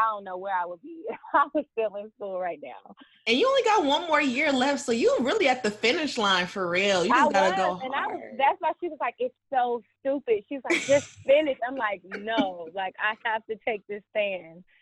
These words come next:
Speaker 2: Wow, I love it. I love hearing stories like that, man, for real. It just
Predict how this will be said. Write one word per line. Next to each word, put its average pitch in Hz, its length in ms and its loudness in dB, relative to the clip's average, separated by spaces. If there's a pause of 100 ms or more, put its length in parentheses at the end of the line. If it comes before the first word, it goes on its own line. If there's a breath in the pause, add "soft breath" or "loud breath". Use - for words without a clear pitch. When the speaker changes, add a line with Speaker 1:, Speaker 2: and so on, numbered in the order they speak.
Speaker 2:
Wow, 165 1040 -14
I 175 120 -12
love 165 500 -12
it. 156 460 -10
I 165 80 -16
love 165 320 -14
hearing 160 240 -14
stories 156 420 -18
like - 240 -18
that, - 180 -16
man, - 180 -18
for - 180 -20
real. 82 380 -16 (100)
It 175 40 -12
just - 300 -10